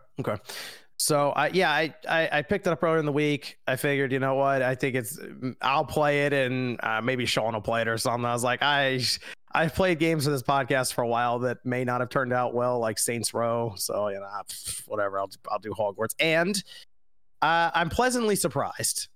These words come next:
because the game is significantly better than I was expecting. Not like that the game would be necessarily bad just based on the previews they showed, but you know, you see Avalanche Software on the come up, and they've done Disney Infinity and, and that kind of stuff, right? Cars three.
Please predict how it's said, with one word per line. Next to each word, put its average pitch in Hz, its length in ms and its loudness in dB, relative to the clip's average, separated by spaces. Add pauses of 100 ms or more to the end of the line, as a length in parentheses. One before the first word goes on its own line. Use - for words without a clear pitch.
(800)
because 160 300 0
the 165 80 0
game 180 240 2
is 165 100 0
significantly 160 800 0
better 147 240 2
than 135 100 0
I 135 80 0
was 127 180 0
expecting. 110 440 -2
Not 254 160 2
like 240 220 2
that 175 100 2
the 170 40 2
game 165 220 2
would 151 120 0
be 120 220 -2
necessarily 123 440 0
bad 110 340 0
just 120 140 -4
based 123 160 -2
on 107 40 -6
the 95 80 -8
previews 127 280 0
they 147 100 2
showed, 170 300 2
but 160 260 2 (500)
you 247 100 2
know, 220 140 4
you 196 140 0
see 220 200 0
Avalanche 170 440 2
Software 139 520 2
on 131 80 0
the 117 80 -4
come 127 200 -2
up, 127 240 -2
and 120 120 -2
they've 123 180 -2
done 117 420 -2
Disney 143 260 0
Infinity 110 440 -4
and, 101 180 -8
and 113 80 -4
that 101 140 -6
kind 101 180 -6
of 90 60 -2
stuff, - 260 -4
right? 104 120 -6
Cars 104 580 -2
three. 101 540 -6